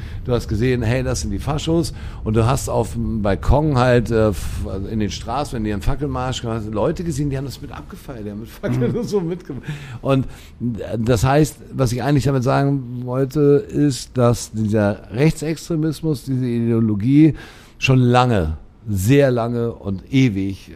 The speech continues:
Speaker 1: auch nach dem Krieg schon in dieser Zivilgesellschaft behaftet ist. Das merkst du jetzt bei den Querdenkern erst recht. So, ähm, das heißt, die waren offensichtlich Nazis. Und da wusste jeder, hey, die M P D marschiert, da müssen wir demonstrieren.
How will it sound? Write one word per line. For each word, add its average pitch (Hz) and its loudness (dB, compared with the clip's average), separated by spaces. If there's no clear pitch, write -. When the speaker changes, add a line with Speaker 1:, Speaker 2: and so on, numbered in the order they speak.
Speaker 1:
auch 95 -2
nach 110 2
dem 110 -2
Krieg 110 -8
schon 107 -4
in 104 -4
dieser 104 2
Zivilgesellschaft 98 -2
behaftet - -6
ist. 69 -16
Das 90 -10
merkst 113 -6
du 107 -6
jetzt - -12
bei 107 -4
den 92 -4
Querdenkern 95 -4
erst 113 -8
recht. 78 -10
So, 101 2
ähm, 123 2
das 147 2
heißt, 160 2
die 139 0
waren 131 2
offensichtlich 101 2
Nazis. 82 -10
Und 104 -4
da 127 2
wusste 139 -2
jeder, 127 0
hey, 98 0
die 90 -4
M 95 -4
P 92 -4
D 101 -2
marschiert, 143 2
da 135 -6
müssen 120 -6
wir 117 -6
demonstrieren. 98 -10